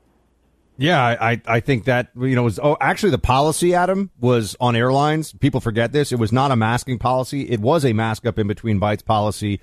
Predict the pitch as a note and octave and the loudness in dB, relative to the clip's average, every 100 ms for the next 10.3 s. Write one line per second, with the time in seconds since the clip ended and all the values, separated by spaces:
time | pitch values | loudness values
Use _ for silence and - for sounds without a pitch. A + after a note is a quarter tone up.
0 | _ _ _ A#2+ A2 C3+ A#2 A#2 - E3 | _ _ _ -2 0 2 2 0 0 2
1 | E3+ D3+ - C3 - A#2 G#2+ - - D#3+ | 2 0 -2 -2 0 0 0 -4 -2 0
2 | E3+ E3 C3+ C3 A#2 D3+ E3 D3 A#2+ G#2 | 2 2 0 0 0 0 0 2 2 0
3 | G2 G2 G2+ A2 B2 - - C#3 C#3 B2+ | 0 0 0 0 -2 -2 -2 0 2 0
4 | A#2 A2+ F#2+ A2+ F2+ G#2 G#2 G#2 F#2+ - | 0 -2 -2 -4 -4 -6 -6 -4 -6 -8
5 | _ _ _ - A2 A#2+ C3 C#3 B2 A2+ | _ _ _ -4 -2 0 2 2 2 0
6 | A#2 G#2+ - B2 A2 G2+ - G#2+ B2 B2+ | -2 -4 -2 -2 -2 -4 -4 -2 0 0
7 | G#2 G2 G2+ A2 G2 - G#2 A2 G#2 F#2+ | 0 -2 -2 -4 -8 -4 -4 -2 -2 -2
8 | B2+ B2 A#2 G#2 G2 F#2 _ _ _ _ | -4 -6 -4 -4 -4 -6 _ _ _ _
9 | B2 B2 A#2+ A#2+ - - D3+ - D3+ D3+ | -6 -6 -6 -10 -14 -20 -20 -6 -2 0
10 | D3+ - | 0 -4